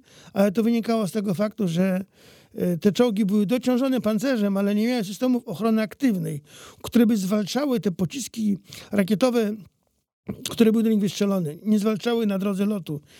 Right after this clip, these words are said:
W tej chwili rozwój technologii idzie ku, w kierunku, e, budowy systemów, które będą zdolne przechwycić lecący pocisk i go zniszczyć. I to jest przyszłość dla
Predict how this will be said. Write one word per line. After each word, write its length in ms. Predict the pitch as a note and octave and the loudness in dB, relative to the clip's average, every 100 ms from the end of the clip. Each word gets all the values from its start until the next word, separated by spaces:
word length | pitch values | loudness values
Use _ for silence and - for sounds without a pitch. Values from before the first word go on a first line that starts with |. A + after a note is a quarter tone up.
| - - - - - | -20 -20 -20 -20 0
W 80 | |
tej 140 | G#3 F3+ | 2 4
chwili 360 | B3+ B3 A3+ | 4 2 4
rozwój 280 | G3+ C4 C4 | 2 2 0
technologii 640 | A3 D#3+ G3+ A3 A#3 B3 G#3 | -2 0 2 2 0 -2 -4
idzie 180 | F#3+ | -4
ku, 140 | F#3 A3 | -4 -6
w 180 | - - | -8 0
kierunku, 580 | - A3 B3+ - A#3+ G3+ - - - - | 2 4 2 0 0 0 -4 -20 -18 0
e, 300 | G3+ G3 F#3+ | 2 2 0
budowy 440 | F#3 G3+ B3+ A#3+ | 2 4 4 2
systemów, 520 | A3+ F3+ - B3+ B3 | 0 -4 0 0 0
które 160 | - G#3+ | -2 0
będą 160 | G#3 F#3+ | 2 2
zdolne 520 | E3+ A3+ A#3 G#3+ A#3+ | 2 2 2 0 -2
przechwycić 680 | - G#3 - C4 G#3 E3 - - - - | -4 -10 0 0 0 -8 -10 -20 -20 0
lecący 480 | G#3+ G3 B3 A3 G#3+ | 2 4 2 0 -2
pocisk 480 | G3 A#3 A#3+ - - | 0 0 0 -6 -4
i 80 | A3 | 2
go 120 | G#3 | 4
zniszczyć. 760 | F#3 A#3 G3 - - F2+ - - _ _ - | 6 4 2 -2 -14 -18 -20 -20 _ _ -8
I 80 | G#3+ | 0
to 80 | |
jest 140 | B3+ E3 | 2 2
przyszłość 420 | - - A#3 G3+ | -4 0 0 2
dla 360 | G3 G3 G3+ | 2 2 0